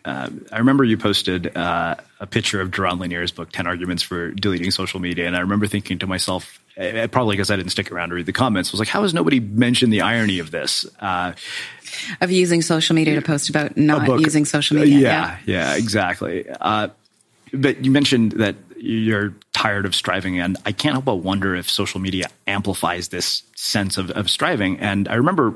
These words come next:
Speaker 1: I was writing about this the other day. I thought, you know, you look at Instagram, right?
Speaker 2: Yeah.
Speaker 1: And at moments, I think that we've confused attention with affection. And the fact that they use a
Speaker 2: Mm.
Speaker 1: heart as their symbol for digital forms of validation is
Speaker 2: Wait,
Speaker 1: incredibly
Speaker 2: can I
Speaker 1: telling.
Speaker 2: just stop you there?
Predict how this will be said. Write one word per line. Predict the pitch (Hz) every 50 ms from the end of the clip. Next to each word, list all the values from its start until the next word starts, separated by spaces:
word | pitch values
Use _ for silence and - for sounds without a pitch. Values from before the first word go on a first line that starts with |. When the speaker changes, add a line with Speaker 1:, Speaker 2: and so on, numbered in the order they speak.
| -
Speaker 1:
I | 113 113
was | 110 104 101
writing | 113 113 113 110
about | 110 107
this | 107 -
the | 120
other | 110 117 117
day. | 156 160 104
I | -
thought, | - 104 101 - -
you | 107
know, | 104
you | 104 110 131
look | 143 135 127
at | -
Instagram, | - 127 131 - - 98 87 85 82 80 82 - - -
right? | 95 92 104 117 120 - - _ _
Speaker 2:
Yeah. | 180 165 156 151 143 -
Speaker 1:
And | 113 113 110
at | 107
moments, | 123 143 165 190 160 131 117 113 - - -
I | 123 131
think | 117 - 120 110 - -
that | 98 82
we've | 95 104 104 - - - - -
confused | - - 107 92 - - - 127 127 120 113 113 - -
attention | - 104 - - 120 117 - - 104 98
with | 98 95 95
affection. | 95 - - 131 120 - - - 90 87 85 - - _ -
And | 101 101 92 90 95 85 85 - _ -
the | 110
fact | - - 131 120 -
that | - 110
they | - 107
use | 107 110 110 104
a | 95
Speaker 2:
Mm. | - - - -
Speaker 1:
heart | 190 175 120 95 - - -
as | 107 107 104
their | 98 101 92
symbol | - - - 180 180 127 101 82 57 95 92 - - - - _ _ _ _ _ - - -
for | - - - 143 131 120 113 107 95 98 -
digital | 117 101 135 120 123 120 113 101
forms | - 120 110 107 104
of | 107 92
validation | 101 95 92 98 117 156 190 185 - - 98 95
is | 95 95
Speaker 2:
Wait, | 110 107
Speaker 1:
incredibly | 107 196 170 123 120 101 107
Speaker 2:
can | 101 104
I |
Speaker 1:
telling. | - 277 - -
Speaker 2:
just | - 240
stop | 226 185 175 175 -
you | 190 180
there? | 180 175 170 165 165